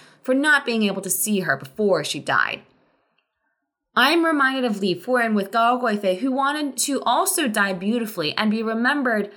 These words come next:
as such, rather than to die a painful death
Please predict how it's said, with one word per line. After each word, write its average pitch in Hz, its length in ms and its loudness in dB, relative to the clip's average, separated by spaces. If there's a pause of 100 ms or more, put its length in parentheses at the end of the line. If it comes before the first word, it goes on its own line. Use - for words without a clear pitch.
(160)
as 175 240 2
such, 143 440 0 (320)
rather 240 360 4
than 226 260 0
to 226 140 -2
die 214 440 2
a 185 140 0
painful 311 580 -2
death - 360 -4